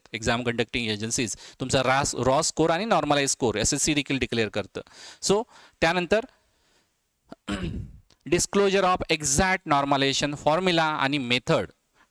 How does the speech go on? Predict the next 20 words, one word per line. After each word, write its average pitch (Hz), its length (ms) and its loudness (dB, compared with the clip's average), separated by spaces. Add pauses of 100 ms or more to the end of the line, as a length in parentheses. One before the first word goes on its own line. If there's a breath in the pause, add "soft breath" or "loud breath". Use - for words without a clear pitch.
(180)
नॉर्मलायझेशनचा 127 600 0
फॉर्म्युला 185 420 2
कोणता 175 240 2
यूज 156 220 0
केला 135 220 2
जातो, 120 360 -2 (240 loud breath)
तो 151 100 4
डिक्लेअर 135 400 0
केला 123 200 2
पाहिजे. 117 400 0
मनाने 131 420 0
येईल 127 260 0
तसं 131 200 -2
नॉर्मलायझेशन 120 520 0
चालणार 165 460 2
नाही. 113 240 -8 (360 soft breath)
सिंगल 190 340 2
शिफ्ट 190 420 0
मेन्स 139 360 0
एक्झाम, 120 380 0